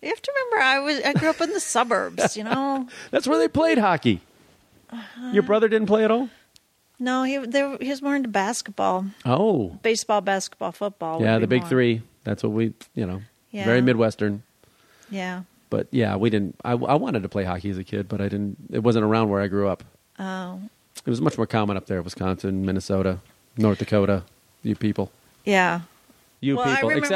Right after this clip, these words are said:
Speaker 1: remember,
Speaker 2: except
Speaker 1: like
Speaker 2: the Claiborne family, apparently.
Speaker 1: <laughs> Well, I remember, like, the little park by my house, the baseball diamond in the summer was the hockey rink in the winter,
Speaker 2: <laughs>
Speaker 1: you know?
Speaker 2: Right,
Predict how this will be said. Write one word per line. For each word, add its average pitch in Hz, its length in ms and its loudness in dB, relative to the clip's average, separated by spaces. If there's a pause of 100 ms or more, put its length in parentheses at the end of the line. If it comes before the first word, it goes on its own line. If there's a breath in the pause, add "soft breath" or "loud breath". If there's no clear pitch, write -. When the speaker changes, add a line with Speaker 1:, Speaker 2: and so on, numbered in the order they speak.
Speaker 1:
remember, 269 60 0
Speaker 2:
except 196 340 -2
Speaker 1:
like 143 160 0
Speaker 2:
the 143 160 0
Claiborne 127 380 2
family, 98 360 2
apparently. 98 520 0
Speaker 1:
<laughs> - 60 -14 (420 loud breath)
Well, 311 100 4
I 311 60 6
remember, 320 280 -2
like, 277 200 2
the 247 60 0
little 226 180 2
park 240 340 -2
by 220 120 0
my 185 140 -2
house, 180 280 0
the 180 240 -2
baseball 208 580 0
diamond 185 320 -2
in 180 40 -10
the 180 80 -6
summer 180 340 -2
was 170 180 -4
the 175 100 -8
hockey 180 320 -8
rink 190 240 -10
in 170 80 -6
the 160 100 -6
winter, 165 420 0
Speaker 2:
<laughs> - 40 -18
Speaker 1:
you 143 60 4
know? 120 140 2
Speaker 2:
Right, 147 180 2